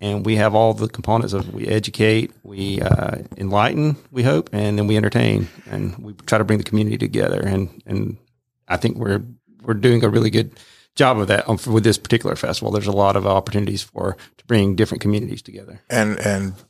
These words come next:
Speaker 2: and stars showing up, Bill-, Billy Bob Thornton and Mario Van
Speaker 1: Yeah.
Speaker 2: Peebles, and, um, uh, I lost my train of thought. Oh, the vol-, volunteers. What, like, what type of volunteer work are you looking for?
Speaker 1: Oh, we need every, we need people to, we need to transport some people to and from the airport.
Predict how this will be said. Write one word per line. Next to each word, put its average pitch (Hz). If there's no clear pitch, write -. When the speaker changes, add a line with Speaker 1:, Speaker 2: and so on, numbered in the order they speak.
Speaker 2:
and 95
stars 104
showing 110
up, 113
Bill-, 101
Billy 107
Bob 101
Thornton 117
and 104
Mario 98
Van 95
Speaker 1:
Yeah. 90
Speaker 2:
Peebles, 123
and, 82
um, 98
uh, 101
I 101
lost 101
my 104
train 104
of 98
thought. 117
Oh, 135
the 107
vol-, 127
volunteers. 117
What, 143
like, 139
what 139
type 135
of 113
volunteer 101
work 87
are 92
you 85
looking 87
for? 107
Speaker 1:
Oh, 117
we 127
need 135
every, 120
we 123
need 123
people 120
to, 104
we 113
need 113
to 110
transport 127
some 131
people 135
to 117
and 117
from 117
the 113
airport. 120